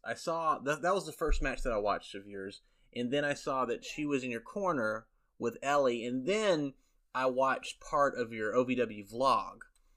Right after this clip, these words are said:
Speaker 1: and I'm like, "Okay, well, she's riding with Sky and, uh, Mama Blue," I think is what you guys called her, and I'm like,
Speaker 2: Mama
Speaker 1: "Okay."
Speaker 2: Blue,
Speaker 1: Yeah,
Speaker 2: that's
Speaker 1: so, like,
Speaker 2: right.
Speaker 1: they, they must be, you guys are training partners, right?
Speaker 2: So she actually,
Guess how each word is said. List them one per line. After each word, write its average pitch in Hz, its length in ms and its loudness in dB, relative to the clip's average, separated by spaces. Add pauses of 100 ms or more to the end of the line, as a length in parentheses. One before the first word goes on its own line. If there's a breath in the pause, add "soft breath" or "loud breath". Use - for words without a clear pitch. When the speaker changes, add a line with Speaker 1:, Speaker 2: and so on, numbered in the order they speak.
(300)
Speaker 1:
and 117 480 -4
I'm 123 140 0
like, 123 140 0
"Okay, 127 220 2
well, 98 200 -4
she's - 380 -6
riding 120 640 2 (220)
with 113 360 0
Sky 113 440 4
and, 104 300 -2
uh, 107 120 -6
Mama 135 340 6
Blue," 139 400 8
I 135 100 8
think 135 160 4
is 139 140 2
what 139 140 2
you 131 120 4
guys 135 200 4
called 135 260 6
her, 139 220 2 (320 soft breath)
and 107 120 -4
I'm 110 120 0
like, 101 100 2
Speaker 2:
Mama 113 100 4
Speaker 1:
"Okay." 98 200 -4
Speaker 2:
Blue, - 400 -8
Speaker 1:
Yeah, 113 100 6
Speaker 2:
that's 101 120 -2
Speaker 1:
so, 131 60 0
like, 113 160 0
Speaker 2:
right. 131 260 2
Speaker 1:
they, 139 80 0
they 135 40 4
must 127 240 0
be, 120 80 -2
you 110 240 -4
guys 160 160 6
are 117 60 -4
training 160 300 -2
partners, 101 340 -4
right? 113 200 0 (1500)
Speaker 2:
So 285 340 0
she 349 300 -8
actually, 294 520 -6